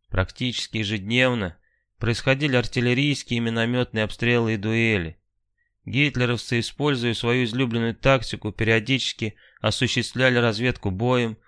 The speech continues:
пытаясь нащупать слабости и бреши в оборонительных порядках советских войск. Наши разведывательные группы также, в свою очередь, совершали вылазки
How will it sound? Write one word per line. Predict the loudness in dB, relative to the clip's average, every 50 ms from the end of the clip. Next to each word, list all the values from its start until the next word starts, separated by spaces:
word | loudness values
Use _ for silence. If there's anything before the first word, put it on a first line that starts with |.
| _ _ _ -2
пытаясь | -2 -2 2 4 4 6 6 4 2 0
нащупать | -2 -2 -2 0 -2 -2 -2 -2 -4 -6
слабости | -4 -2 2 4 4 4 4 2 -2 -4 -2 -4 -4
и | -4
бреши | -2 0 2 4 4 4 2 0 -2 -4 -6 -6 _ _ _ _ -6
в | -4
оборонительных | 0 2 2 2 2 2 2 0 -2 0 -2 -2 -2 -2 -2
порядках | 0 0 2 4 4 2 2 -2 -12 -6
советских | -2 0 0 2 0 -2 -4 -6 -12 -12 -8 -6
войск. | -4 -4 -4 -4 -6 -8 _ _ _ _ _ _ _ _ _ _ _ _ _ _ _ _ _ -6
Наши | -2 -2 -2 0 0 0
разведывательные | 2 2 0 2 2 2 2 2 0 -4 -4 -4 -2 -2 -2 -2
группы | 0 0 0 0 0 -2 -4
также, | -4 2 4 6 6 6 4 2 0 -2
в | -2
свою | 0 0 0 2 2 2
очередь, | 2 0 0 0 -2 -4 -4
совершали | -4 -2 -2 -2 -2 0 2 2 2 2 2
вылазки | 2 2 2 2 2 0 -2 -4 -8 -10 -10 -10